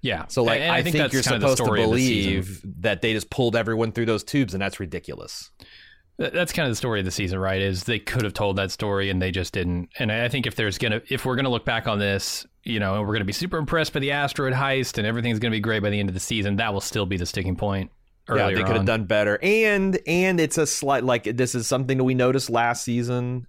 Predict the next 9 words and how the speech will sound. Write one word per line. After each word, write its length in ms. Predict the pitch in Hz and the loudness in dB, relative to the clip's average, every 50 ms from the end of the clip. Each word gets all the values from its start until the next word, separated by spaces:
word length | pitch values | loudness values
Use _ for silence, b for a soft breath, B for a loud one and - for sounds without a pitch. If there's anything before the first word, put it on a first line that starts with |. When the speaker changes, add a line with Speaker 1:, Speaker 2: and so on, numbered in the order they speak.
| - _ | -8 _
Speaker 2:
and 560 | 107 110 104 101 98 98 98 98 95 98 - | -2 0 2 2 2 2 0 0 -2 -2 -2
it's 240 | - 104 - - - | -2 -4 -4 -4 -2
like 440 | 98 104 101 101 101 101 98 95 - | 0 2 2 4 4 2 0 -2 -4
the, 460 | 90 92 104 101 98 98 98 98 95 92 | -6 -6 -4 -2 -2 0 0 0 2 2
um, 540 | 90 90 90 90 90 87 85 90 90 82 - - - - | 2 2 2 2 0 0 -2 -4 -6 -6 -8 -12 -12 -10
the, 560 | 92 92 87 98 95 92 90 90 90 87 76 71 | -8 -6 -2 0 0 2 2 2 0 0 -2 -2
the, 140 | 98 95 90 | -4 -4 -4
the 140 | 80 98 95 | -2 -4 -4
faulty 800 | - - - 117 110 110 - - 120 113 110 110 107 107 107 - | -2 0 0 2 2 0 0 -2 -2 0 0 2 0 0 -2 -2